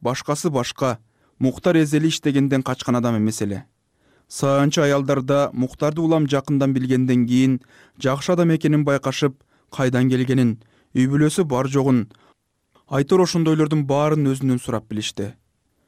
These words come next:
Анын кулк мүнөзү, адамга, кызматка болгон мамилесин да электен өткөрүштү. Тамашага салып,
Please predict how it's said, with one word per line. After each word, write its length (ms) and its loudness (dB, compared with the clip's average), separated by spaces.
Анын 300 2
кулк 260 -2
мүнөзү, 520 2
адамга, 640 -2
кызматка 500 -2
болгон 300 2
мамилесин 560 2
да 300 0
электен 480 -2
өткөрүштү. 580 -6
Тамашага 460 0
салып, 300 -2